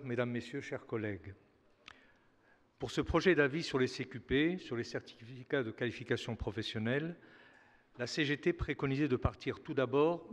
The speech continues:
d'une analyse de leur utilité sociale et économique, puis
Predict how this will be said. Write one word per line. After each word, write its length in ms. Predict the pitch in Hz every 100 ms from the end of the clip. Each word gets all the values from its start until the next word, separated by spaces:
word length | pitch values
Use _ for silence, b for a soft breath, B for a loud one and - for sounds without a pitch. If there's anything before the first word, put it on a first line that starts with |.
| 151
d'une 200 | 117 117
analyse 440 | 143 151 147 175
de 80 | 131
leur 180 | 120 120
utilité 360 | 123 127 113 127
sociale 480 | 117 143 - 139 117
et 60 |
économique, 640 | 113 113 113 117 160 - - b b b b _
puis 380 | - 139 151 202